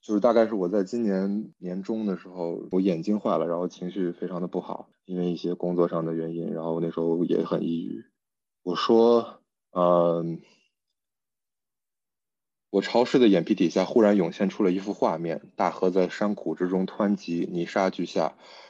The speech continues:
他们在不可逃避的宇宙运动中被我用力凝固在当下。我只是想在船上记住每一个运动的泥沙和水珠，无论自己是否能平安地通过河谷，亦或船毁人亡。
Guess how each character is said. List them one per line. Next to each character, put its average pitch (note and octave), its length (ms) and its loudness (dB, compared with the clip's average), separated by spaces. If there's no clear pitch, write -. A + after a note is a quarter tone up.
他 - 140 -2
们 A2 100 4
在 G#2+ 140 4
不 G#2+ 120 0
可 F2+ 140 -2
逃 F2+ 240 0
避 G2 100 4
的 F#2 100 4
宇 E2+ 140 0
宙 F#2+ 200 2
运 F#2+ 120 0
动 F2 200 -4
中 F#2 200 -4
被 G2 140 0
我 E2 160 2
用 F2+ 240 -2
力 F2 120 -4
凝 E2 220 -8
固 F#2+ 160 -2
在 E2 140 2
当 F2 220 -2
下。 E2+ 280 -4
我 B2+ 140 6
只 A2 140 4
是 G#2 120 -2
想 E2+ 160 -2
在 F#2+ 100 4
船 F2 300 0
上 F#2 240 0
记 - 180 0
住 F2+ 140 2
每 E2+ 240 -2
一 E2+ 80 -2
个 F#2+ 100 2
运 G2 200 0
动 F#2 160 0
的 E2 80 -4
泥 E2 160 -4
沙 F#2 180 -2
和 F#2 140 -6
水 D2+ 180 -2
珠， F2+ 220 0
无 F2 200 -2
论 F#2+ 160 2
自 F#2 140 -6
己 E2+ 140 -6
是 - 200 -6
否 E2+ 140 -10
能 F2 180 -6
平 - 220 -10
安 F#2 160 0
地 F2 60 -2
通 F#2+ 180 -6
过 F2+ 160 2
河 E2 220 -2
谷， - 180 -10
亦 F#2+ 140 -4
或 F#2+ 160 2
船 F2+ 300 -4
毁 E2 160 2
人 E2+ 220 -4
亡。 E2 240 -4